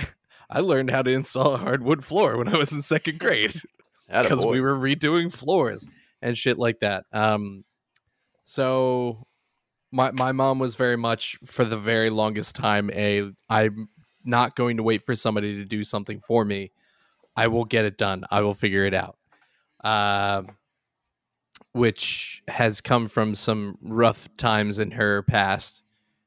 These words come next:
Speaker 1: So, like,
Speaker 2: Mm-hmm.
Speaker 1: there's the good side of that, and then there's some, like, not some great qualities of, that have come out of that, but we're not gonna dwell on those. Uh, so when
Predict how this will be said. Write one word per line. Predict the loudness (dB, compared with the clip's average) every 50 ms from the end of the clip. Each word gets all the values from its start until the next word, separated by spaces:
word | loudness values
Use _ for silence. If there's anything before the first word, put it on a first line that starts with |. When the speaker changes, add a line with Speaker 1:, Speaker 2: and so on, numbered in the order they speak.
| _ _
Speaker 1:
So, | -6 -2 2
like, | 4 4 2 4
Speaker 2:
Mm-hmm. |
Speaker 1:
there's | 2 -2 -2 0
the | -2 -4
good | 0 0 0 0
side | 2 0 0 2 2
of | 0 0
that, | 0 0 0
and | -2 -4
then | -6 -6 -4
there's | -4 -4 -4 -4
some, | -6 -4
like, | -2 -2 -2 -2 -4
not | 0 2 2 2 2 -2
some | -10 -10 -8
great | -4 -2 -2 -2 0
qualities | 2 2 2 2 2 -2 -6 -8 -10
of, | -14 -14 -16 _ _ -12
that | -10 -8 -8
have | -8 -10 -8
come | -8 -4 0
out | 2 2 2 2
of | 0 -2
that, | -2 -2 -2 -6 _ _ _ _ _ -4
but | -4 -4 -4 -4
we're | -4 -2
not | 2 2 2 2
gonna | 0 -4 -8 -8
dwell | -6 -4 -4 -4 -4
on | -4 -4 -2
those. | 0 0 0 -2 -6 -12 _ _ _ _ _ _ _ _ _ _ _ _ -4
Uh, | -2 0 2 2 2 2 0 -2
so | -2 -2 -2 0 2 2 2 2 0 -2 -8 -12 -14
when | -8 0 2 2 4 4 2 0 0 0 0 -2 -2 -4 -4